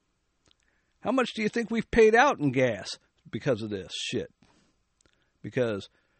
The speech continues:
Mister Sleepy Joe, Mister I put the dem in dementia,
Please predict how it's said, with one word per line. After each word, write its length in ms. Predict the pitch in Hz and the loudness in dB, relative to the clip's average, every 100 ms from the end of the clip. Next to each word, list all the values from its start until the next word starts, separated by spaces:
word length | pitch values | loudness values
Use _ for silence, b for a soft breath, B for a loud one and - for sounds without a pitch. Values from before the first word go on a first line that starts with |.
| _ _ _ _ _ - | _ _ _ _ _ -4
Mister 360 | 131 147 135 | -2 -2 -6
Sleepy 380 | - 156 175 196 | -6 0 0 0
Joe, 560 | 170 202 262 226 175 165 b b b b b b b b _ _ _ _ _ _ _ _ _ | 2 4 4 4 2 -2 b b b b b b b b _ _ _ _ _ _ _ _ _
Mister 360 | - 143 - 147 | -10 -8 -4 -2
I 140 | 151 | 0
put 220 | 170 190 170 | 0 -2 -2
the 80 | |
dem 280 | 151 170 196 | -2 0 2
in 120 | 196 | 0
dementia, 640 | 190 190 262 294 226 214 | -2 0 0 2 4 2